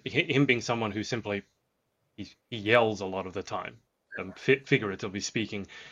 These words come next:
and he doesn't, sometimes he just says things without really thinking it through. I would hate to be his speech writer. Um,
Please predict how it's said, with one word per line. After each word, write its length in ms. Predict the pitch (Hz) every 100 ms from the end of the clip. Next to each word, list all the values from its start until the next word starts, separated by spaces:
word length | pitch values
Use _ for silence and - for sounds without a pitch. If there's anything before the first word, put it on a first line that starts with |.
| - -
and 140 | 113
he 100 | 104
doesn't, 360 | 110 107 107 104 _ _ _ -
sometimes 320 | 120 107 120
he 60 | 120
just 220 | 120 -
says 280 | 131 123 -
things 400 | 135 113 104 -
without 360 | 110 113 107
really 220 | 107 101 101
thinking 360 | - 110 107
it 120 | 101
through. 400 | - - 117 98 90 _ _ _ -
I 60 |
would 140 | 113 101
hate 180 | 120 -
to 60 |
be 180 | 117 107
his 140 | 107 -
speech 440 | - 127 110 -
writer. 380 | 113 110 123 123 - _ - -
Um, 180 | 113